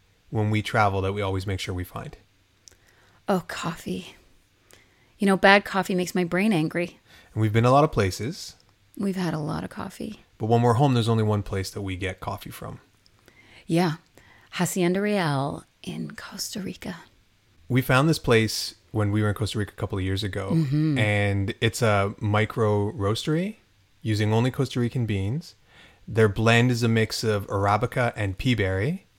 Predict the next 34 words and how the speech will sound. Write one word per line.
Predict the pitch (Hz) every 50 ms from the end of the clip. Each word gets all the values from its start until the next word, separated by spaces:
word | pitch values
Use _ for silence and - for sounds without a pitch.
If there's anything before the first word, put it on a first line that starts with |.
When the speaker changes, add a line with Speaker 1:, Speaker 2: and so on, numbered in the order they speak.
| _ _
Speaker 1:
And | - 107
if | 95 -
you | 95 92
don't | 98 - 104 107 110
know | 104 101
about | 98 101 98 95
pea | - - 101
berry, | 95 98 101 107 127 156 156 156
you | - 131
need | 101 95 95 98
to | - 101
find | - 101 92 90 90
out | 92 92
about | 92 95 101 123
it | 156 208 - _
because | - 104 - 170 151 139 139 135
Speaker 2:
Mm. | 131 127 127 123 120 123
Speaker 1:
it | - 104 101
is | 95 92 95 98 - - _ _
amazing. | - 101 98 95 95 92 92 95 95 92 90 95 87 90 101 135
Speaker 2:
Takes | 165 - 180 - - - -
all | - 170 165 160 165 165 165
the | 180 165
bitterness | - 151 131 131 127 127 - -
out. | 131 131 135
Speaker 1:
All | 110 107 110 113
the | 113
bitterness | 110 104 104 101 101 95 95 92 - -
out. | 95 95 98 139 - - - - _ _ _ _ _ - - - - _ _ -
And | 120 117 117 117 113 113 113 110 110 - - _ _ _ _
we | - 120 113 123 120 123 120
place | - - 143 131 -
orders | 139 147 143 147 139 - -
f-, | - - -